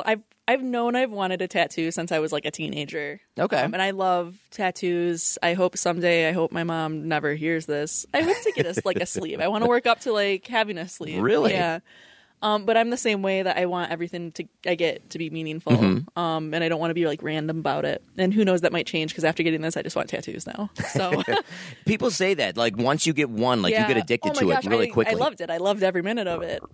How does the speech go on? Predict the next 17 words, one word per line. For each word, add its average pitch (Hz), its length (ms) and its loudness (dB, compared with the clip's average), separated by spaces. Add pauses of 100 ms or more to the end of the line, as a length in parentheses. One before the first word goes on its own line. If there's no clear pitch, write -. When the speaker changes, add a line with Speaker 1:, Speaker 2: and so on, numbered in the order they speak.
Speaker 1:
Um, 180 180 0
it - 60 -6
was 190 100 -2
great. 190 560 0 (420)
But 208 220 6
it 214 120 8
is 220 320 8
a - 60 -4
paper 247 240 0
crane, 180 380 0 (560)
and 185 600 2
there's 196 180 0
some 220 100 -4
calla 170 240 2
lilies 160 400 -2
with 160 120 -2
it. 165 220 -2